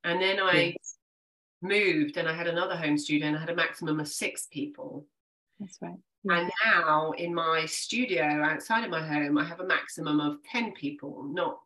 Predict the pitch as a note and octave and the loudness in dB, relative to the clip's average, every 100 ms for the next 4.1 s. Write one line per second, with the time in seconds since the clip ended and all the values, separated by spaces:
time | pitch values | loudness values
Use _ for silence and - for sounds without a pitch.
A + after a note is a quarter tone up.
0 | D#3 D3 C#3+ C#3+ - C#3 C3 - E3+ D3+ | 0 2 2 -2 -6 -10 -10 -10 -4 -2
1 | C3 - C#3+ D3 - D3 D3 - C#3+ - | -2 -4 -8 -8 -6 -6 -6 -4 -6 -6
2 | - D3 D3+ - G#2 - - - _ - | -10 -6 -6 -2 -2 0 -4 -8 _ -10
3 | D#3 C#3+ - _ _ _ _ - - F#3 | -2 -2 -4 _ _ _ _ -10 -2 0
4 | D#3+ | 0